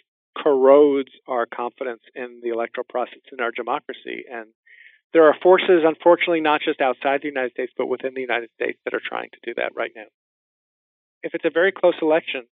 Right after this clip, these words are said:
it doesn't take too long to find a place where things were not done well or were not done right. And given the forces of polarization, given the way that we've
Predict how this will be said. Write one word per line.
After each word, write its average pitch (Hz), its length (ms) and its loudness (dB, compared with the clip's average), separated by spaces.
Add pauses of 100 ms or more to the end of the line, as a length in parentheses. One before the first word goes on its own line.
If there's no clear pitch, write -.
(420)
it 156 160 -2
doesn't 175 400 4
take 170 220 2 (180)
too 160 120 -2
long 151 360 2
to 135 180 -10
find 139 280 -4
a 127 40 -6
place 139 280 -4 (100)
where 127 100 -6
things 131 320 -12
were 127 140 -10
not 113 260 -8
done 120 240 -6
well 113 380 -4
or - 80 -20
were 117 180 -16
not 104 220 -10
done 123 180 -10
right. 107 260 -12 (360)
And 117 260 -10 (540)
given 151 240 0
the 147 80 -2 (140)
forces 143 480 -2 (180)
of 117 360 -6 (540)
polarization, 139 760 -2 (460)
given 170 240 4
the 139 200 0
way 131 360 2
that 135 240 -4
we've 131 100 -8